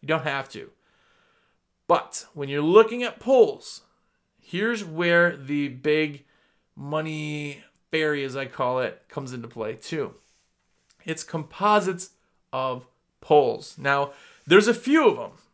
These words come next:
okay? There's, like, we'll say five for even numbers. Five, right? All of them start on the one end of the spectrum and go all the way to the other end of the spectrum.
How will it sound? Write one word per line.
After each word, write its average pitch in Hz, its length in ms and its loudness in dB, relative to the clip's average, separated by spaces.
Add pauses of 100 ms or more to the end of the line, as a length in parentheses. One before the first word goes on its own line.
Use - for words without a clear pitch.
(160)
okay? 151 440 0
There's, 170 280 0
like, 185 320 0 (120)
we'll 185 180 -6
say 208 180 2
five 151 560 -4
for 139 240 -4
even 139 560 -6
numbers. 127 680 -8 (500)
Five, 71 420 -18
right? 135 260 -12 (1600)
All 185 180 6
of 226 140 0
them 226 180 4
start 175 640 0 (920)
on 147 140 -2
the 143 80 -2
one 156 240 4
end 202 140 2
of 208 60 2
the 214 60 4
spectrum 220 680 0 (160)
and 135 180 -8
go 139 120 2
all 135 440 4
the 139 80 0
way 139 180 2
to 131 80 0
the 131 160 -4
other 139 220 2
end 131 140 -2
of 120 80 -10
the 123 60 -18
spectrum. 117 520 -10